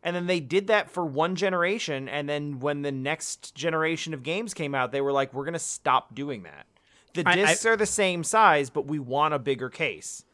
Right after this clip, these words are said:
Speaker 2: I bet you, I feel like it's because, for whatever reason, D V Ds went that route, whatever that reasoning is.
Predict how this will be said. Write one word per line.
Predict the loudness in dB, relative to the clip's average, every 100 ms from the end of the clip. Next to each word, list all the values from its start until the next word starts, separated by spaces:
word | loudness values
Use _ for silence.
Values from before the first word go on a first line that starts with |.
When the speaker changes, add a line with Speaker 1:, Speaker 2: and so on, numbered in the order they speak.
| _ _ _ 2
Speaker 2:
I |
bet | 2 2
you, | 2 2 0 _ _ _ _ -4
I |
feel | 0 0 2
like | 2 2 -2 _ _ _ _
it's | 0 2
because, | 0 4 2 2 -8
for | -4 2
whatever | 6 6 4
reason, | 2 2 0
D | -2 -4
V | -6
Ds | -4 -2
went | -2 2
that | 2 4
route, | 2 2 0 -14 -20
whatever | -4 0 2 0
that | -2 -2
reasoning | -4 -4 -4
is. | -4 -8